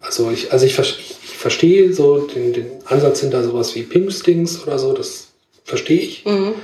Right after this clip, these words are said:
Speaker 1: Ähm, aber da habe ich vielleicht nicht so die, die, die Sensorik, ähm,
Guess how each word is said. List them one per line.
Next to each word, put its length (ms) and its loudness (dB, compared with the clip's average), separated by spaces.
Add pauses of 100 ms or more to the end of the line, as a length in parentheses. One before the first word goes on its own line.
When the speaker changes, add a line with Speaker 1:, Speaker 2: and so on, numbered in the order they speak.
(480)
Speaker 1:
Ähm, 400 2 (300)
aber 160 2
da 80 4
habe 120 4
ich 100 2
vielleicht 320 2
nicht 140 0
so 120 -2
die, 280 -4
die, 320 -8
die 460 -12
Sensorik, 760 2 (760)
ähm, 560 0